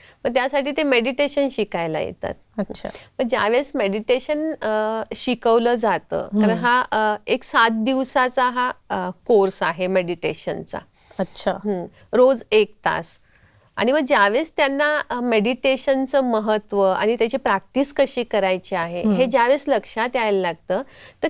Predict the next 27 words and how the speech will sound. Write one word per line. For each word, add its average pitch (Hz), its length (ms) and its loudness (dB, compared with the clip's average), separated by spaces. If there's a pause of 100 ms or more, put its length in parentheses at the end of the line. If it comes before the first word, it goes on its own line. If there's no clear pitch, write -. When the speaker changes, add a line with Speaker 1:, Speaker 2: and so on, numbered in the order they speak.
(120)
Speaker 1:
त्यांच्यामध्ये 320 600 2
असलेली 285 520 0
जी 330 120 2
मूल्य 311 440 4
आहेत, - 460 -4 (220)
Speaker 2:
हम्म. 190 260 0 (540)
Speaker 1:
ते 330 60 2
मूल्य 311 420 4
जागृत 254 500 2
व्हायला 269 320 0
लागतात. - 420 -4 (400)
Speaker 2:
हम्म. 208 160 4
Speaker 1:
मग 185 160 2
कितीतरी 349 420 0
मुलं 285 320 4
मुली 262 460 0
सांगतात 220 500 0 (100)
की, 226 260 0
"अ, 214 120 0 (300)
दीदी, 226 480 0
आम्ही, 220 440 0
अ, 196 400 -4
रोज 247 280 6
आईचा 214 340 2
फोन 208 360 2
येत 190 200 -2
असतो, 175 540 0